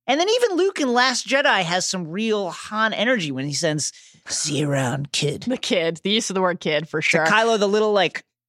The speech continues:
Speaker 1: wiping off of the shoulder
Speaker 2: Oh my
Speaker 1: after
Speaker 2: God.
Speaker 1: the, after the,
Speaker 2: Yeah.
Speaker 1: uh, massed attack of
Speaker 2: It's, he's
Speaker 1: the
Speaker 2: flexing. And
Speaker 1: Yeah.
Speaker 2: you don't think of Luke as a flexor, you think of Han as a flexor.
Speaker 1: That's absolutely
Speaker 2: I do
Speaker 1: right.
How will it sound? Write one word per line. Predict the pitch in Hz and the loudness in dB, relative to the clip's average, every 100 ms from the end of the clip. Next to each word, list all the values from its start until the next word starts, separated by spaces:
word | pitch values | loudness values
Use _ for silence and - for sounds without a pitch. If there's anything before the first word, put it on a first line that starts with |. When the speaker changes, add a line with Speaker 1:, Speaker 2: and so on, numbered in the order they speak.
| _ | _
Speaker 1:
wiping | 165 185 - 196 | 0 0 0 0
off | 180 208 - | 0 0 -2
of | 180 156 | -8 -4
the | |
shoulder | - 180 165 175 202 | -2 0 0 2 2
Speaker 2:
Oh | |
my | 185 | 2
Speaker 1:
after | 165 143 | 2 0
Speaker 2:
God. | 170 | 0
Speaker 1:
the, | 151 - | 0 2
after | 175 - 170 | 0 0 -4
the, | 151 | -4
Speaker 2:
Yeah. | 151 147 123 | -4 -2 -2
Speaker 1:
uh, | 147 | -4
massed | 151 165 190 185 - | -2 2 2 0 -4
attack | 160 - 165 175 208 - | -6 -2 2 2 0 -2
of | - | -2
Speaker 2:
It's, | 143 | 0
he's | 294 - | 0 0
Speaker 1:
the | - | -2
Speaker 2:
flexing. | 277 370 - - 87 110 | 0 0 0 -6 -6 -4
And | 185 | 0
Speaker 1:
Yeah. | 226 | 2
Speaker 2:
you | 277 | 4
don't | 381 | 2
think | 403 320 | 0 0
of | |
Luke | 240 254 226 | 0 0 0
as | 185 | -2
a | |
flexor, | 175 180 156 160 | -2 -2 -2 -4
you | 156 | -2
think | 160 | -4
of | 156 | -4
Han | 156 139 127 | -2 -2 -4
as | 147 | -8
a | |
flexor. | - 143 - 127 | -4 -4 -2 -4
Speaker 1:
That's | - - | -4 -6
absolutely | 135 131 - - 107 | -8 -6 -8 -6 0
Speaker 2:
I | 240 | 2
do | |
Speaker 1:
right. | 320 | 2